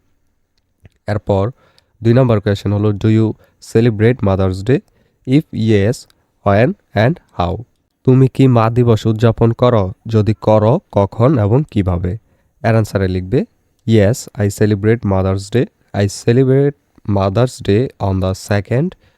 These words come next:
Sunday on May। I give gifts to my mother and spend time with her।" হ্যাঁ, আমি আমার, আমি মা দিবস উদযাপন করি।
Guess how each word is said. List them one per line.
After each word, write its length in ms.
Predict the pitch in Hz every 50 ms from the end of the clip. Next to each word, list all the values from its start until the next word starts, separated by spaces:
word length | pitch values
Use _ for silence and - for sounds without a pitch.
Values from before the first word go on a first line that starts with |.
| _ _ -
Sunday 480 | - - - 101 92 92 92 104 123 117 104
on 120 | 120 165 180 151 _ 107 98 95
May। 220 | 98 101 117 185 208 _ _ _ - -
I 160 | - 104 104
give 240 | 95 101 107 107 95 98 95
gifts 460 | 92 104 101 98 107 127 - - - - - _ _ _ _ -
to 100 | 110 104
my 180 | 95 98 95 98
mother 400 | 95 92 90 92 92 107 117 127 - -
and 160 | 107 101 98
spend 400 | 95 - - _ - 107 113 123
time 340 | - - 107 117 135 156 135
with 240 | - - 98 90 - - -
her।" 120 | 90 90 95 - _ _ _ _ _ _ _ _ _ _
হ্যাঁ, 240 | - 98 101 117 120
আমি 280 | 107 98 98 101 101
আমার, 280 | 98 98 98 98 98 92 107 120 _ _ _ _ _ _ _ _ - -
আমি 220 | - 110 104 107 107
মা 320 | 104 104 101 104 113 117
দিবস 480 | 117 113 113 92 101 101 113 - - -
উদযাপন 480 | 117 107 104 113 104 98 113 107 101
করি। 300 | - - 107 95 95 123